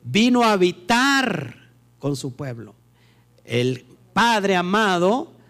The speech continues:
a través del Mashiach, vino a habitar en su pueblo. ¿Por qué? Porque aquel que era la luz de los hombres, dice Juan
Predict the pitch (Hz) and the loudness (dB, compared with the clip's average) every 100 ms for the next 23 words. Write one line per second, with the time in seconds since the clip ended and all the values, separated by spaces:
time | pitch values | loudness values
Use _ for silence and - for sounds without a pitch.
0 | _ 143 139 151 151 185 185 165 156 143 | _ -6 -2 0 2 2 0 0 0 0
1 | 127 127 240 233 190 226 - - - _ | -2 -2 2 2 4 2 -2 -12 -20 _
2 | _ _ _ 117 180 180 156 135 160 165 | _ _ _ 0 2 2 0 -2 -2 -2
3 | 185 170 _ _ _ 120 120 120 - 117 | -2 -8 _ _ _ -10 -8 -10 -10 -10
4 | 101 104 185 175 196 156 - - - _ | -10 -8 -4 -2 0 -2 -4 -20 -20 _
5 | - 151 175 165 202 214 233 262 294 - | -8 -4 -2 -2 2 2 2 0 -4 -14
6 | _ _ _ _ _ _ _ - 151 180 | _ _ _ _ _ _ _ -6 0 2
7 | 220 226 190 185 226 262 226 214 196 - | 2 2 2 2 4 2 2 0 0 0
8 | 240 240 285 240 214 196 - 214 254 330 | 0 0 0 0 -2 -4 -2 0 0 -4